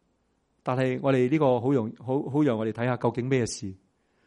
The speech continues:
呢班猶太人就覺得自己好堅守律法，好尊重神，但係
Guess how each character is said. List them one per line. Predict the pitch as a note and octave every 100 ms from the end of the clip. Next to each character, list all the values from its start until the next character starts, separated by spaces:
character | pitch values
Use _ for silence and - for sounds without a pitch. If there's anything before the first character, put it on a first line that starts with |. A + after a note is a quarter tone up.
| _
呢 | - D4+
班 | C4+
猶 | G#3+ C#3
太 | E3+
人 | E3+
就 | C3+ D3
覺 | F3+
得 | A3
自 | A3 D3
己 | F#3 F#3+ - _ _
好 | _ D#3+
堅 | E3+ F#3+
守 | E3+ D3
律 | C#3+
法， | G#2+ A#2+ G#2+ - _ _ _ _ _
好 | - D#3 A3
尊 | A3 F3+
重 | B2+
神， | A2+ G#2+ G2 _ _ _ _ _ _ _ _ _ _ _
但 | C3
係 | C3+ C3+ C3+